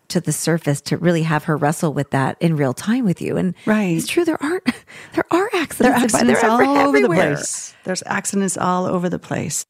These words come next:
Speaker 2: And if this is the journey to the next place, then it's full of imperfections.
Speaker 1: Mm,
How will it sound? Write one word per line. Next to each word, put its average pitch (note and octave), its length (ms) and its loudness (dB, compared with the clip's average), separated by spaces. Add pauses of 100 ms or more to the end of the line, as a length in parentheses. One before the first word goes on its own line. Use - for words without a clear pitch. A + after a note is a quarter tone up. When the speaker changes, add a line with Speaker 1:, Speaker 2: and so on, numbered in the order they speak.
(120)
Speaker 2:
And F3+ 300 2
if E3+ 160 -6
this G#3 200 0
is G3 120 -2
the F#3 140 -2
journey E3 480 0
to E3 140 -10
the D#3+ 120 0
next E3+ 340 -2
place, - 520 -4 (300)
then D#3+ 240 2
it's - 200 -2
full G#3 440 0
of F3 200 -2
imperfections. - 1120 -4
Speaker 1:
Mm, C#3+ 420 0